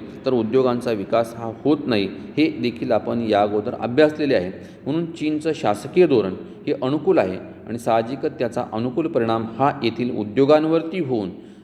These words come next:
औद्योगिकरणाची वाटचाल ही अधिक प्रमाणामध्ये झालेली आपल्याला पाहायला मिळते. त्याचबरोबर बाजारपेठ,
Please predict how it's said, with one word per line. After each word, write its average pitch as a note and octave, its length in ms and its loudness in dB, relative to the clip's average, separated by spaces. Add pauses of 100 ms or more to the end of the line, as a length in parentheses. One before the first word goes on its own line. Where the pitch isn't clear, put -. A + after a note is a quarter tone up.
(100)
औद्योगिकरणाची C3+ 1040 2 (100)
वाटचाल G#2 440 0 (360)
ही - 320 -4 (100)
अधिक D3+ 260 4
प्रमाणामध्ये A#2 720 0 (260)
झालेली G#2 260 0
आपल्याला G2+ 280 -2
पाहायला F#2 300 -6
मिळते. F2 300 -12 (400)
त्याचबरोबर D#3 580 4
बाजारपेठ, A2 580 0